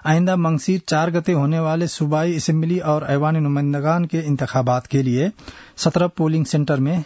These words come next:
تبدیلی لائی ہے۔ چھوٹے چھوٹے ٹہروں سے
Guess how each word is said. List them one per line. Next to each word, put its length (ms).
تبدیلی 420
لائی 300
ہے۔ 380
چھوٹے 300
چھوٹے 300
ٹہروں 400
سے 260